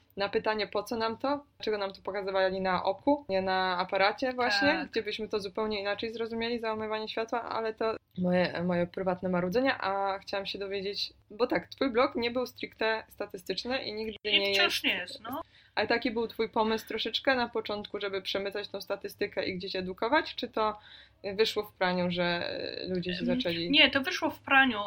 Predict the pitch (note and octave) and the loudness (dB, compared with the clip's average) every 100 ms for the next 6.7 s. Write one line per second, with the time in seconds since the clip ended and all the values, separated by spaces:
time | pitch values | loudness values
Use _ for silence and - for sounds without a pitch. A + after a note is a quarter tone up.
0 | G#3+ G#3+ A3 A3 A3 - G#3+ G#3 G#3 A#3 | -6 -8 -6 -6 -6 -4 -4 -4 -6 -10
1 | - B3 A#3 A3+ A3 A3 A3+ A3 - G3+ | -10 -8 -2 0 0 -4 -8 -8 -8 -8
2 | G3+ A3 A3 - A#3+ A3+ - A3 G#3 A3 | -10 -8 -6 -2 0 0 -4 -10 -6 -4
3 | A3 G#3+ G#3 G#3+ A3 G#3+ G#3+ G#3 G#3 G#3 | -4 -6 -8 -12 -10 -8 -6 -8 -8 -18
4 | G#3 - - - G3+ - G#3 G3+ G3+ _ | -18 -16 -16 -12 -8 -6 -6 -10 -14 _
5 | - G#3+ G#3 G#3+ - A3 A3 - - G#3 | -14 -10 -8 -10 -8 -8 -10 -14 -18 -18
6 | G#3 G3+ G3 F#3+ F#3 G#3 | -14 -6 -4 -4 -4 -4